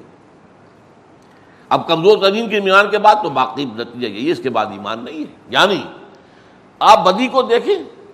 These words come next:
اور آپ کو رنج اور افسوس بھی نہ ہو، آپ کے احساس، احساسات پر جوں بھی نہ رنگے، آپ کو کوئی صدمہ بھی نہ ہو۔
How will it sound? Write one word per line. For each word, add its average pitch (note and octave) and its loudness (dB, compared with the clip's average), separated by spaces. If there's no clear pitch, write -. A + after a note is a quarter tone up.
اور E3+ -4
آپ G#3 0
کو F#3+ -2
رنج A3+ 0
اور A3 6
افسوس A3 -2
بھی F4+ -4
نہ F4+ -10
ہو، D#4+ -8
آپ F#3 4
کے G3+ -2
احساس، F#3 2
احساسات D#3 0
پر F#3+ 4
جوں F3 0
بھی A#3 -4
نہ G3+ -4
رنگے، C3+ -6
آپ - 2
کو A3 4
کوئی A3 2
صدمہ A#3 -4
بھی F#4 -4
نہ F4 -10
ہو۔ - -12